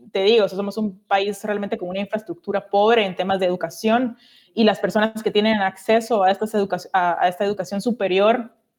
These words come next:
eh, privada. Por ejemplo, en diseño industrial solo existe en Guatemala, en esta universidad que te digo, en,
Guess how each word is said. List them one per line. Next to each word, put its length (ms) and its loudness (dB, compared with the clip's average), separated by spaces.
eh, 220 -4
privada. 720 2
Por 100 2
ejemplo, 420 2
en 540 -2
diseño 420 2
industrial 560 2
solo 280 2
existe 460 -4
en 100 -4
Guatemala, 640 0
en 140 -4
esta 160 -2
universidad 440 -2
que 80 -8
te 100 -8
digo, 340 -6
en, 280 -8